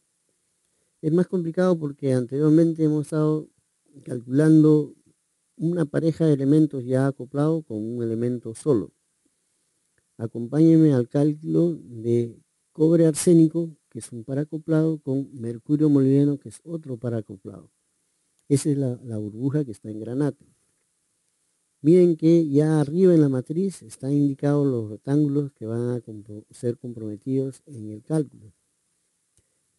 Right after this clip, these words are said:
De esta manera se va a simplificar. Debo calcular primero,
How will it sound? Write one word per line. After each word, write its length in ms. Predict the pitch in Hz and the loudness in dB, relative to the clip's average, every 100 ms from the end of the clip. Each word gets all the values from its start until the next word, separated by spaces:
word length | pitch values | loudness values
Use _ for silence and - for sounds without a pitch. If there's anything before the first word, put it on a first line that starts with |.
| - | -20
De 340 | 107 117 147 | -10 -8 -6
esta 240 | 175 - 170 | -8 -4 2
manera 560 | 156 160 160 165 175 - _ _ | 6 6 6 4 0 -6 _ _
se 180 | - 127 | -16 -8
va 100 | 135 | -6
a 20 | |
simplificar. 680 | 135 139 123 131 135 131 - | -4 -4 -4 -12 -10 -10 -10
Debo 360 | 127 135 185 185 | -2 4 4 4
calcular 500 | 175 156 156 160 156 | -2 -2 2 2 0
primero, 480 | 151 143 151 147 | 2 4 6 2